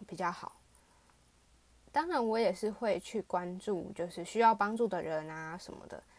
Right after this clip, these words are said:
但是我的着眼点越来越扭曲了吧。因为以前我都会用，呃，舍不得用一些东西，或舍不得花钱去享受。可是我慢慢的愿意去花钱，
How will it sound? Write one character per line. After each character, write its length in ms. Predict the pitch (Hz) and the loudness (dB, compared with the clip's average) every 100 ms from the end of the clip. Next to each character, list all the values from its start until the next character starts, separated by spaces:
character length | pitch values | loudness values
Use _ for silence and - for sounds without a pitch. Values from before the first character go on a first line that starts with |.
| - - - - | -20 -20 -20 -14
但 180 | - 320 | -6 -2
是 100 | 320 | 2
我 240 | 285 208 196 | 4 4 4
的 320 | 180 180 - | 2 2 -2
着 220 | - 190 | 0 2
眼 200 | 196 202 | 2 2
点 200 | 208 170 | -2 -2
越 120 | 175 | 0
来 180 | 185 170 | 2 2
越 460 | 175 196 180 107 - | 2 2 2 2 0
扭 220 | 185 165 | -2 -2
曲 240 | 170 - 185 | -4 -4 -4
了 100 | - | -4
吧。 260 | - - - _ _ _ _ | -6 -12 -18 _ _ _ _
因 220 | - 285 302 | -6 -2 0
为 280 | 302 247 | 2 2
以 180 | 208 196 | 2 0
前 300 | 190 220 208 | -2 -2 -2
我 180 | 214 196 | 0 0
都 200 | 190 202 | 0 0
会 240 | 214 226 | 0 0
用， 500 | 214 233 208 190 185 196 - - _ | 2 0 0 -4 -6 -10 -16 -20 _
呃， 260 | - 196 190 | -4 0 0
舍 180 | 196 208 | 2 2
不 160 | 233 | 2
得 280 | 269 196 175 | 2 2 2
用 320 | 196 226 202 196 - - _ _ _ _ _ | 2 0 -2 -6 -16 -20 _ _ _ _ _
一 80 | 226 | 0
些 180 | 202 | 2
东 200 | 190 175 | 2 -2
西， 280 | 202 - 156 | -6 -6 -6
或 280 | 190 214 185 | -4 -2 -2
舍 220 | 190 190 | 0 -2
不 100 | 180 | 0
得 160 | 226 160 | 0 -2
花 240 | - 180 | 0 -2
钱 240 | 175 - 170 | -2 -6 -8
去 160 | 196 | -6
享 160 | 196 - | -6 -8
受。 240 | - - - - - - - - - | -8 -8 -8 -12 -20 -20 -20 -14 -6
可 60 | |
是 80 | 240 | -2
我 60 | 277 | 0
慢 180 | 247 | 0
慢 140 | 254 240 | -2 -2
的 120 | 196 | -2
愿 320 | 196 220 214 | 0 0 0
意 80 | 208 | -2
去 220 | 208 220 | -4 -4
花 320 | 202 214 196 | -2 2 2
钱， 400 | 208 190 160 156 | 2 -4 -8 -10